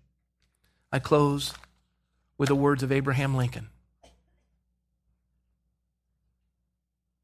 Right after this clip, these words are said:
And for those of you who say, "A preacher shouldn't be in politics,"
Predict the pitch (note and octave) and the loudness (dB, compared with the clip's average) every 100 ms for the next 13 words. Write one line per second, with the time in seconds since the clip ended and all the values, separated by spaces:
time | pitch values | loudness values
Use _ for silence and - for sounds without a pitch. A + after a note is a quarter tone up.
0 | _ _ _ _ _ _ _ _ _ _ | _ _ _ _ _ _ _ _ _ _
1 | C3+ C3 C#3 C#3 C3 C#3+ B2+ C3 - C3 | -6 0 2 2 0 -2 0 -2 -2 -2
2 | B2+ A#2+ A2+ - _ _ _ _ _ _ | -2 -4 -8 -16 _ _ _ _ _ _
3 | _ _ _ _ _ _ _ - C3 C#3+ | _ _ _ _ _ _ _ -12 -6 -4
4 | C3+ C3 C#3+ B2+ C3 B2 C3 C3+ C3 C#3 | -4 -6 -4 -4 -4 -4 -4 -4 -4 -8
5 | C#3+ - | -10 -20